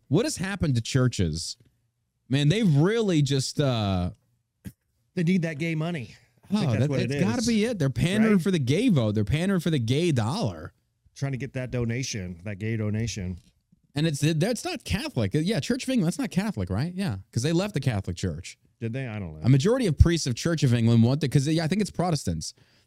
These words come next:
Speaker 1: Uh, Church of England want the church to offer same-sex weddings and allow premarital and gay sex, according to the major survey. I think that's Protestant, but this looks like a Catholic church. I don't know. Survey conducted by the Times found that most Anglican priests think church teaching should be brought into line with public opinion on moral issues.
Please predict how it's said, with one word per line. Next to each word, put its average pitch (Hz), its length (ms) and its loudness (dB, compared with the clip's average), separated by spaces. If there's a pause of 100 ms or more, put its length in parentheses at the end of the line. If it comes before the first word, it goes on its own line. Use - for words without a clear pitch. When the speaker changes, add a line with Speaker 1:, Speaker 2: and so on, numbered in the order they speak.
(140)
Speaker 1:
Uh, 117 320 2
Church 175 240 0
of 143 60 4
England 147 260 6
want 151 200 2
the 147 60 -2
church 151 420 0
to 139 140 2
offer 143 260 0
same-sex 170 600 0
weddings 127 380 4
and 123 80 4
allow 123 180 2
premarital 139 580 2
and 113 160 4
gay 120 220 4
sex, 123 500 -2
according 120 280 0
to - 20 4
the 110 80 6
major 110 200 2
survey. 98 500 -2 (1120)
I 131 100 -6
think 233 440 -2
that's - 180 -8
Protestant, 131 680 -2
but 98 120 0
this 147 160 -2
looks 175 240 0
like 113 100 -2
a 110 60 -12
Catholic 117 400 -2
church. 110 340 -2
I 101 60 -2
don't 107 80 0
know. 107 180 2 (480)
Survey 160 360 0
conducted 143 400 4
by 139 100 4
the 127 80 4
Times 143 340 2
found 143 240 4
that 131 140 4
most 185 460 4
Anglican 147 520 4
priests 135 640 0
think 123 240 2
church 165 380 -2
teaching 143 320 2
should 135 160 2
be 123 80 6
brought 123 300 4
into 123 140 2
line 127 260 4
with 110 100 0
public 139 260 0
opinion 135 360 4
on 110 100 6
moral 110 320 4
issues. 87 480 -2